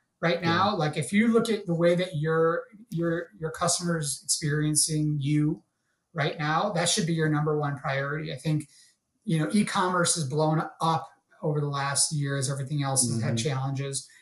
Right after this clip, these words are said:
Speaker 1: And now there's
Speaker 2: Yeah.
Speaker 1: gonna be an expectation greater than ever before that you're able to compete with,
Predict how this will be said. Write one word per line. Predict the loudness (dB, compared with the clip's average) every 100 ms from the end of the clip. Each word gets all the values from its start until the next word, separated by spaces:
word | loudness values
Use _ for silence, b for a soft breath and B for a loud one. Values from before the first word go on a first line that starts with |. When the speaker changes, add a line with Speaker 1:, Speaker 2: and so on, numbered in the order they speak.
| b
Speaker 1:
And | 2 6
now | 6
there's | 6 4
Speaker 2:
Yeah. | 2
Speaker 1:
gonna | 2
be | 4
an | 4
expectation | 2 0 -2 0 0 0 0 0 -2 -4 -10 _ -6
greater | 2 4 6
than | 4 2
ever | 2
before | 0 -2 0 0 0
that | -2 -4 -8 b b _
you're | 2 4
able | 6 6 2
to | 0
compete | -2 0 -2 -2
with, | -4